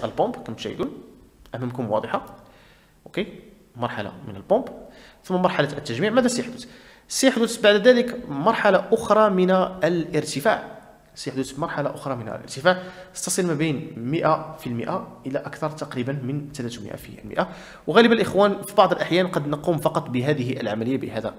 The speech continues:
الشكل، اوكي، هكذا بشكل بسيط جداً. وتلاحظوا الاخوان ان هدف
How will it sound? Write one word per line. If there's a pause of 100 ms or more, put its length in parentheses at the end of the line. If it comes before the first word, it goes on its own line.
الشكل، (1600)
اوكي،
هكذا (760)
بشكل
بسيط
جداً. (580)
وتلاحظوا
الاخوان
ان
هدف